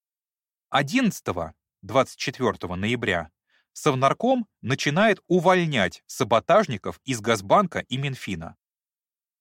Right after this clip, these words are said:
Служащие в ответ заперли сейфы и скрылись с ключами и банковскими документами. Забастовку возглавил профсоюз банковских работников,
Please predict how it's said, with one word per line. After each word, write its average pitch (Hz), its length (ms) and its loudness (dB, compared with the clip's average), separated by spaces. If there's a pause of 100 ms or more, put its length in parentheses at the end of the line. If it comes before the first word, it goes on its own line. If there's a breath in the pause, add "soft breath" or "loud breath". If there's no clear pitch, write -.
(120)
Служащие 170 680 0
в 95 80 0
ответ 117 460 0 (240)
заперли 117 500 2
сейфы 139 580 -2 (400)
и 240 200 -4
скрылись 127 760 -2
с - 120 -14
ключами 135 720 -2 (160)
и 190 80 2
банковскими 165 640 0
документами. 90 760 -6 (1000)
Забастовку 151 920 0
возглавил 139 560 2
профсоюз 165 840 0
банковских 147 680 0
работников, 127 720 -2